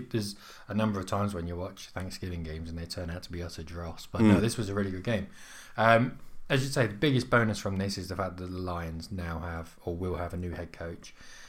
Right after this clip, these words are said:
Speaker 1: Um, but Matt Patricia very much going out as he came in on a loss. Um,
Speaker 2: <laughs>
Speaker 1: but no, I thought the Lions played really well. Um, going into this game, I don't think under any circumstances they would have expected Matt Stafford to be throwing it forty-two times.
Speaker 2: No.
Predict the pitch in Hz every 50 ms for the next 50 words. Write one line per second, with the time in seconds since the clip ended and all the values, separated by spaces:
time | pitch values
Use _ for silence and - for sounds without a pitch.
0 | - - - 95 95 95 95 95 92 90 101 101 101 101 101 101 - - 120 107
1 | 101 98 92 92 98 101 101 104 101 - - - 101 101 101 101 104 107 107 104
2 | 104 101 104 98 113 113 113 113 120 120 110 98 - - 98 92 92 95 98 104
3 | 107 90 - - - - - - - - - - - 185 196 - 170 170 - 143
4 | 139 135 - 117 127 123 - - 123 - - - 113 - 123 160 190 202 196 214
5 | 240 202 190 196 202 196 196 196 196 196 185 170 175 175 170 175 196 202 - -
6 | - - - - 135 135 135 135 135 135 135 139 139 - - - - 165 180 180
7 | 180 175 170 - 160 139 - 131 113 107 110 107 110 107 - 127 127 127 135 135
8 | - 123 117 117 117 - - - 113 107 110 110 110 110 104 - 110 110 104 107
9 | 98 98 - 98 101 98 95 92 98 101 98 98 101 101 101 98 101 101 - -
10 | - 110 95 - - 98 98 104 101 98 101 - 113 101 - - 98 - - 98
11 | 95 - - 101 92 92 90 85 - - 95 92 - - - - 98 92 - -
12 | 95 90 82 80 - - - - - - - 107 110 117 95 90 80